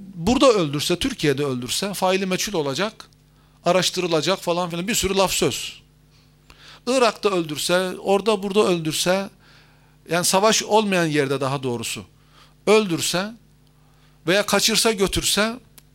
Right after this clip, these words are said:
dünyada sır diye bir şey yok. En son duyuluyor yani. Bunlar nerede olduğu, kimin işkence yaptığı, kimin kaçırdığı.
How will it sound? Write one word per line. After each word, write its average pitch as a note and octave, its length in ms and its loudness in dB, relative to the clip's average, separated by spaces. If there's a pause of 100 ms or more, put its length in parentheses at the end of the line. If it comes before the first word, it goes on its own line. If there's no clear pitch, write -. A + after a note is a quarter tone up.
(180)
dünyada A3+ 760 2
sır C#4 280 -2
diye A3 180 0
bir C4 60 0
şey D#4+ 160 2
yok. C#4+ 140 0
En A#3 80 4
son C4 260 -2
duyuluyor D4 420 0
yani. C3+ 280 -4
Bunlar D#3+ 340 -2
nerede F3 240 0
olduğu, D#3+ 320 4
kimin F3 260 -4
işkence E3 420 -2
yaptığı, E3 400 0
kimin E3 280 -6
kaçırdığı. E3+ 680 -2